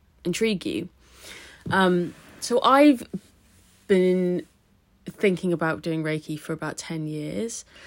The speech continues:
because, um, I guess I'm just really, like, huggy c-, and cuddly with all my friends,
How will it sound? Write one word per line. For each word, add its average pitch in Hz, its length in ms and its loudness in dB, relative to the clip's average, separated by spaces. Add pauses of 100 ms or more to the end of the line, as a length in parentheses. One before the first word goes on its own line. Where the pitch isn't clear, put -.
(360)
because, 170 800 0 (340)
um, 160 500 -2 (440)
I 190 100 -4
guess 294 200 -6
I'm 349 80 -4
just 349 160 -4
really, 294 180 2
like, 269 140 0
huggy 202 640 -2
c-, - 80 -14 (260)
and 190 160 -4
cuddly 185 440 -2
with 151 120 0
all 160 100 2
my 160 140 -2
friends, 101 600 -4